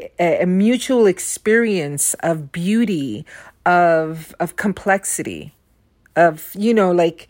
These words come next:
there's so many strands, there's so many pieces to the world and our, our existence as beings, that this, we wouldn't, we wouldn't need to,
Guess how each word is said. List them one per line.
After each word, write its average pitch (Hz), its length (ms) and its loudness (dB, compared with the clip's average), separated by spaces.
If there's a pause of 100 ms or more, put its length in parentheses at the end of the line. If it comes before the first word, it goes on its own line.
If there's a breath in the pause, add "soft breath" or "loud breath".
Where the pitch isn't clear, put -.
(520 soft breath)
there's 220 260 0
so - 340 0
many 240 220 -2
strands, 175 680 -4
there's 180 200 -4
so 247 240 -2
many 233 180 -4
pieces - 600 -8
to - 180 -4
the 165 120 0
world 156 440 0
and 143 140 -8
our, 151 720 -2
our 151 240 -2
existence 147 1040 -8 (720)
as 165 200 -6
beings, 143 680 -8 (1400)
that 185 240 0
this, - 420 -2 (340 soft breath)
we 226 180 0
wouldn't, 240 440 0
we 220 220 0
wouldn't 240 320 0
need 208 720 -2
to, 180 680 0